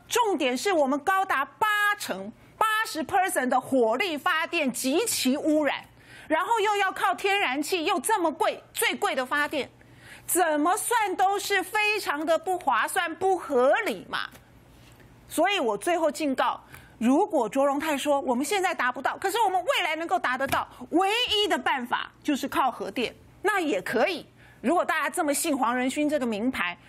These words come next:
就拿他当阶梯吧，就拿黄仁勋当理由嘛。为了黄仁勋来台湾投资，重启核电，因为这是唯一的答案。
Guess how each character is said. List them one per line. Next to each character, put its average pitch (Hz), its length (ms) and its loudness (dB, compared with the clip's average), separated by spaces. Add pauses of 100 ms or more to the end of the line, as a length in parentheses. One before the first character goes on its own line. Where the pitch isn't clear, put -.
就 440 160 0
拿 359 220 2
他 370 180 -2
当 392 200 -2
阶 370 220 2
梯 339 220 -2
吧， 254 280 -4 (420)
就 453 180 0
拿 392 160 0
黄 370 200 2
仁 392 120 0
勋 381 180 0
当 381 200 2
理 285 140 0
由 214 180 2
嘛。 247 240 -2 (420)
为 453 320 2
了 349 120 0
黄 349 160 2
仁 392 160 0
勋 403 160 -2
来 349 160 0
台 330 160 -2
湾 370 160 0
投 311 240 0
资， 381 300 0 (520)
重 240 420 0
启 - 360 -6
核 190 300 -4
电， 240 260 -2 (220)
因 311 100 0
为 320 100 2
这 285 160 0
是 - 280 -6 (300)
唯 214 200 2
一 240 320 -2
的 - 160 -6
答 - 140 -6 (140)
案。 - 120 -8